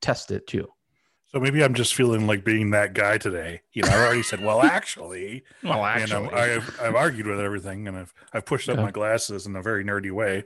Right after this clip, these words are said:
Speaker 1: Yes, you have.
Speaker 2: Um, <laughs> I, I, my question a-, along those lines is, is what does that get you for the
Speaker 1: Hmm.
Speaker 2: amount of effort you've, uh, spent on it?
Speaker 1: First of all, I, I would say, generally speaking, it's a pretty mechanical change,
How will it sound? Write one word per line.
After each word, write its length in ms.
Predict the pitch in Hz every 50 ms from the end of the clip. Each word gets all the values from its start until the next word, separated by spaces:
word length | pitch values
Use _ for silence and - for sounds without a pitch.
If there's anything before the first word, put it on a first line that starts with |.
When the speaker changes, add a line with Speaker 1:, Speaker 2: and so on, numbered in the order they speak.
| _ _ _ -
Speaker 1:
Yes, 360 | - 110 110 104 113 120 - 117
you 60 | 113
have. 160 | 107 110 113
Speaker 2:
Um, 440 | 107 107 104 101 98 92 90 90 101 -
<laughs> 800 | - - - - - - - - - - - - - - - - - - - - - - 117 - - - _ - - - -
I, 220 | - - 113 101 104 143
I, 100 | 143 139 131
my 120 | 135 135
question 380 | - - 139 135 - - 131 120
a-, 320 | 123 - 113 113 110 117 110
along 300 | 110 110 110 110 107 104
those 160 | 104 101 98
lines 240 | 107 110 117 113 104
is, 180 | 101 95 90
is 360 | - - 107 104 101 92 - - _ _ _ _ -
what 160 | 113 110 117
does 200 | 135 147 135 117
that 220 | 123 120 107 95
get 260 | 95 113 117 113 - -
you 160 | 104 95 90
for 160 | - - 101
the 180 | 90 95 90 92
Speaker 1:
Hmm. 60 | 95
Speaker 2:
amount 280 | 107 101 95 92 87
of 80 | - 87
effort 260 | 95 95 - 107 -
you've, 500 | 101 98 98 95 92 90 85 - - - -
uh, 240 | 98 95 92 92 92
spent 360 | 90 - - 117 113 107 -
on 100 | 92 87
it? 140 | 87 85 - _ _ _ _ _ _ _ _ _ - - - - - - _ -
Speaker 1:
First 200 | 370 381 - -
of 60 | 330
all, 60 | 226
I, 260 | 151 - - 135 147 - -
I 120 | 117 139
would 220 | 320 359 392 277 -
say, 480 | - - 151 139 131 123 120 120 120 - _ _ - -
generally 420 | 135 117 147 175 254 320 269 202 123
speaking, 340 | - - - 165 - 127 107
it's 120 | - -
a 40 | 113
pretty 200 | - 165 156 131
mechanical 500 | 107 95 - - 98 95 113 - - 143
change, 460 | - - 85 87 107 254 - -